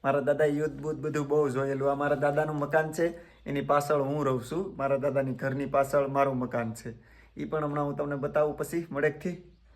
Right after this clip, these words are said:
તો દાદા પાસે હું કાલ પહેલા આવ્યો, ઠેલો બેલો ઉતાર્યો ઘરે અને હું કહું, "દાદાની મુલાકાત લઈ લઉં, પગે પગે પડી લઉં, આશીર્વાદ લઈ લઉં દાદાના." અને પછી જાઉં. મારા દાદા ઈ જાત્રા પણ બહુ કરી. જો આ ફોટો હું તમને એક દેખાડું છું.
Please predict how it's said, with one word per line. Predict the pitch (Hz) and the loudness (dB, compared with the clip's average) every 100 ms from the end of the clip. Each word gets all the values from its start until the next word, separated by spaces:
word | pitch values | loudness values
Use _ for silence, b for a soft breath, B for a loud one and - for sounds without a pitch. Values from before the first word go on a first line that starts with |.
| - - _ _ | -20 -20 _ _
તો | 131 131 | -4 -2
દાદા | 127 135 143 | 0 0 2
પાસે | 139 139 | 2 0
હું | 139 139 | 0 2
કાલ | 139 143 | 4 4
પહેલા | 147 143 | 2 2
આવ્યો, | 139 147 151 | 4 4 2
ઠેલો | 151 139 143 | 2 -2 0
બેલો | 143 143 143 | 0 0 0
ઉતાર્યો | 143 156 151 | 0 2 2
ઘરે | 135 147 160 | 2 2 2
અને | 139 | 2
હું | 135 | -4
કહું, | 131 | -2
"દાદાની | 135 127 147 | -2 0 -2
મુલાકાત | 131 135 135 135 - | -2 -2 0 -2 -4
લઈ | 139 | 0
લઉં, | 147 143 | 0 0
પગે | 135 135 | -2 -2
પગે | 127 131 | -2 -4
પડી | 131 135 139 | -4 -2 0
લઉં, | 147 131 | 2 2
આશીર્વાદ | 131 147 139 127 | 0 -2 0 0
લઈ | 131 135 | 0 -2
લઉં | 143 | 2
દાદાના." | 139 147 156 180 190 - b b b b b | 2 4 4 2 -2 -6 b b b b b
અને | 131 123 | -4 -2
પછી | 147 139 - 143 131 | -2 -2 0 0 4
જાઉં. | 135 135 | 4 4
મારા | 139 143 | 2 2
દાદા | 139 135 | 0 2
ઈ | 143 131 120 | 2 2 2
જાત્રા | 131 135 160 | 4 4 6
પણ | 143 143 | 6 4
બહુ | 135 139 | 4 4
કરી. | 131 131 127 B B - | 6 6 6 B B 8
જો | 135 | 12
આ | 139 | 12
ફોટો | 143 - - 156 | 12 10 12 12
હું | 151 | 12
તમને | 156 156 | 10 8
એક | 151 143 | 6 8
દેખાડું | 165 - 135 135 | 8 8 8 6
છું. | - 180 | 4 2